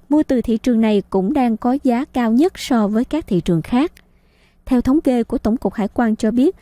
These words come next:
từ đầu năm đến hết tháng tám năm hai nghìn không trăm mười bảy, cả nước nhập khẩu gần chín ngàn ba trăm bảy mươi bốn triệu tấn than, tổng giá trị kim ngạch đạt gần chín trăm ba mươi bốn triệu đô la Mỹ.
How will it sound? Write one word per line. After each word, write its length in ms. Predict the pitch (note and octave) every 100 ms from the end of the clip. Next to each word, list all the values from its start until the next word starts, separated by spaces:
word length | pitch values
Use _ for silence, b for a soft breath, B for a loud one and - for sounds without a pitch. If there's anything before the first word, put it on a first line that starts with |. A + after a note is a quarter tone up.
| b _
từ 100 | C#4
đầu 180 | B3 A#3
năm 280 | A#3+ C4+ B3+
đến 200 | C4+ E4 -
hết 180 | E4+
tháng 200 | - C#4
tám 400 | F4 B3+ C4 F4+
năm 200 | E4 B3
hai 160 | A#3 B3
nghìn 160 | A3+ F#3
không 160 | A3
trăm 180 | A3+ G#3+
mười 120 | F3+
bảy, 260 | F3 - D#4+ b b _
cả 140 | - A#3+
nước 300 | D4+ A4+ -
nhập 180 | A#3 -
khẩu 260 | G3+ D#4+ E4
gần 180 | G#3+ G3+ _
chín 320 | D4 C#4+ G4+ G#4
ngàn 340 | B3+ G#3+ G#3
ba 160 | A#3+ A3+
trăm 280 | - G#3+ G3
bảy 120 | G#3+
mươi 100 | B3+
bốn 200 | A3+ D#4
triệu 180 | G3 F3
tấn 220 | A3 C#4+
than, 260 | C4+ A3+ G#3 B B _
tổng 240 | A#3 G3 C4+
giá 100 | D#4+
trị 180 | E4 G3+
kim 220 | G3 B3+
ngạch 180 | A#3+ G3 -
đạt 260 | F#3+ F#3+ F#3 -
gần 240 | A3 G3+
chín 280 | - C4 E4+
trăm 200 | D4 A#3+
ba 80 | A3
mươi 140 | A3
bốn 240 | A3 G#3 -
triệu 180 | F#3+ F3+
đô 180 | G3+
la 160 | G#3 F#3+
Mỹ. 280 | F3+ -